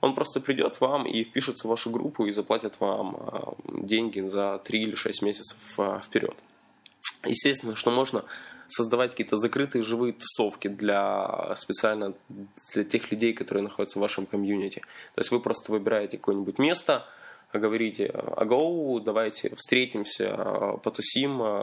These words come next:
выпьем там кофе, выпьем еще чего-нибудь в пятницу вечером, например».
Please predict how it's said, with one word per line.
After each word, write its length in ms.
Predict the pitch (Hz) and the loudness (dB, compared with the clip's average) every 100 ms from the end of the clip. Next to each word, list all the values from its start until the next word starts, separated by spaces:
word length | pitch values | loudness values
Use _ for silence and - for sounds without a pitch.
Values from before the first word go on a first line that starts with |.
| - - - 104 | -2 -6 -8 -4
выпьем 360 | 107 101 98 | -4 -2 -4
там 220 | - 98 | -4 -4
кофе, 520 | 98 113 123 107 104 - 104 - | 0 0 0 -2 -2 -4 -6 -4
выпьем 320 | 110 107 98 | -2 -2 -2
еще 260 | 104 - 123 | 0 2 2
чего-нибудь 720 | - - 110 107 101 95 92 | 0 -2 0 0 -2 -4 -6
в 60 | - | 2
пятницу 420 | 110 101 104 - | 2 2 -2 0
вечером, 380 | 107 107 101 101 | 0 0 -2 -2
например». 440 | 92 98 98 95 | -2 0 -2 -4